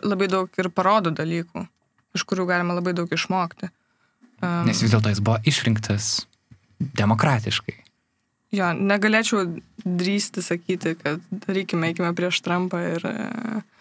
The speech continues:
Speaker 1: kodėl, kodėl žmonės to nedaro ir kodėl žmonės jį palaiko. Bet aš tiesiog esu visiškai overwhelmed, net po metų, e, nuo to, kai išrinko, tiesiog kas savaitę kažkoks, aš nežinau, paralelinė re-,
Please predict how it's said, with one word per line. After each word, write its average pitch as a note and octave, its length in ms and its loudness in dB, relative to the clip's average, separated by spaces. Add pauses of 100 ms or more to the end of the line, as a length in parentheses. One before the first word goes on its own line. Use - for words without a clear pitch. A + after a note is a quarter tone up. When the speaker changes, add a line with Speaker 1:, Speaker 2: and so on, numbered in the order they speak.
(240)
Speaker 1:
kodėl, F#3 640 4
kodėl F#3 320 2
žmonės E3 440 0
to F3 80 -2
nedaro F#3+ 440 2
ir F3 80 -4
kodėl E3 240 0
žmonės F3 480 0
jį E3+ 260 -2 (540)
palaiko. E3+ 520 0 (720)
Bet F#3 300 2 (100)
aš F#3+ 160 0
tiesiog F3 320 0
esu E3+ 160 -2
visiškai F3 400 0
overwhelmed, F3 800 0 (500)
net G3 320 2
po F#3+ 160 2
metų, F#3 600 0 (460)
e, F3+ 200 2
nuo F3 240 0
to, F3+ 140 2 (100)
kai F3+ 160 0 (140)
išrinko, F#3+ 500 0
tiesiog F#3 400 0 (320)
kas G#3+ 240 2
savaitę F#3+ 480 2
kažkoks, F3 400 -2
aš - 240 0
nežinau, E3+ 400 -2
paralelinė E3+ 640 -2 (140)
re-, G3 180 -6